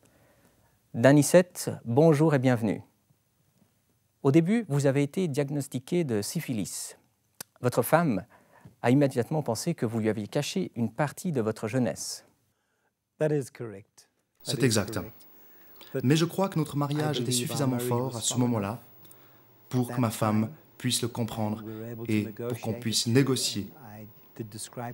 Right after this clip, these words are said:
Speaker 2: to her that I had kept myself for her.
Speaker 3: Elle l'a accepté,
Speaker 2: And she accepted
Speaker 3: car
Speaker 2: that
Speaker 3: c'est le genre de
Speaker 2: because
Speaker 3: femme
Speaker 2: that's the type of
Speaker 3: qui
Speaker 2: lady
Speaker 3: peut
Speaker 2: she
Speaker 3: accepter
Speaker 2: is.
Speaker 3: cela.
Speaker 1: Comment avez-vous découvert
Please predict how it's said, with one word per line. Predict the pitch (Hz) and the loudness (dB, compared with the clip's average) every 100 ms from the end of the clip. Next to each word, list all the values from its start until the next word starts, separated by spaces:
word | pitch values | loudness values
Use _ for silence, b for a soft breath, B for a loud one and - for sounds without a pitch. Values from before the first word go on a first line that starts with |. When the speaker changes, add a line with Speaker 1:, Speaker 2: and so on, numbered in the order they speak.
| - | -14
Speaker 2:
to | 127 | -14
her | 127 | -14
that | 110 107 | -14 -16
I | 104 113 | -18 -20
had | - | -16
kept | 123 - | -16 -14
myself | 117 117 - 110 - | -14 -14 -16 -18 -16
for | 113 110 | -14 -12
her. | 113 131 B B | -12 -14 B B
Speaker 3:
Elle | 127 127 | 0 2
l'a | 127 | 2
accepté, | - 165 165 117 | 2 0 0 -4
Speaker 2:
And | 107 | -4
she | 113 - | -6 -12
accepted | 135 - - 170 - | -12 -10 -10 -10 -4
Speaker 3:
car | 110 107 | -4 -4
Speaker 2:
that | - | -6
Speaker 3:
c'est | 113 | -6
le | 107 | -2
genre | 104 127 | 0 2
de | 120 | 0
Speaker 2:
because | - | -2
Speaker 3:
femme | 110 | -4
Speaker 2:
that's | 101 101 | -4 -6
the | - | -12
type | - 117 110 | -14 -14 -14
of | 107 | -14
Speaker 3:
qui | |
Speaker 2:
lady | 110 113 | -8 -8
Speaker 3:
peut | 110 117 | -4 -4
Speaker 2:
she | |
Speaker 3:
accepter | - 110 107 | -2 -4 -4
Speaker 2:
is. | |
Speaker 3:
cela. | - 92 - - - - - _ _ _ _ _ _ | -6 -8 -12 -20 -20 -20 -20 _ _ _ _ _ _
Speaker 1:
Comment | 185 185 190 214 - _ _ _ - - | 6 6 6 2 -6 _ _ _ -14 -2
avez-vous | 127 127 127 | 2 4 4
découvert | 143 147 135 123 135 | 2 0 0 2 2